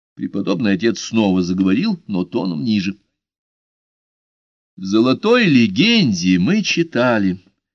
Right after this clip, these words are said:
что во времена короля Умберто Ломбардского Италия была опустошена чумой столь свирепой, что живые не успевали хоронить мертвецов своих.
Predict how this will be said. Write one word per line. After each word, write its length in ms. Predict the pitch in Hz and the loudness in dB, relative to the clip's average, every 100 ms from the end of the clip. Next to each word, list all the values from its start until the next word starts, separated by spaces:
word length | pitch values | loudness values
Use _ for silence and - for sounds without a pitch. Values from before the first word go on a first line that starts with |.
| _ _ _ | _ _ _
что 240 | - - 98 | -18 -6 -2
во 100 | 98 | 2
времена 500 | 104 110 156 247 226 | 2 2 2 2 0
короля 420 | 107 95 135 190 | 0 0 2 2
Умберто 500 | 110 98 147 185 101 | 2 2 0 0 0
Ломбардского 1040 | 90 87 85 131 190 165 - - 156 143 143 _ _ _ _ - | 0 0 0 0 0 -4 -8 -2 -2 -2 -4 _ _ _ _ -4
Италия 560 | 113 - 208 240 208 180 | -4 -2 0 2 2 2
была 300 | 175 208 226 | 4 4 2
опустошена 800 | 202 170 - 170 170 180 214 190 | 0 -4 0 0 2 2 2 0
чумой 500 | - 156 175 208 180 | 0 0 2 2 0
столь 420 | - 180 214 196 | -2 -2 -2 -2
свирепой, 760 | - 113 151 160 208 - 165 | -4 -2 2 2 2 2 0
что 320 | 160 - 160 151 | -2 -4 -2 0
живые 680 | 123 147 151 185 170 160 147 | 2 4 4 2 2 2 2
не 120 | 139 | 0
успевали 680 | 131 - - 117 113 131 117 | 0 -2 -4 0 2 2 0
хоронить 540 | - 107 101 113 - | -2 -4 -2 -2 -4
мертвецов 680 | 95 - 95 - - 175 196 | -10 -4 -4 -4 -2 -2 -2
своих. 560 | - 127 143 120 - | -6 -2 -2 -2 -8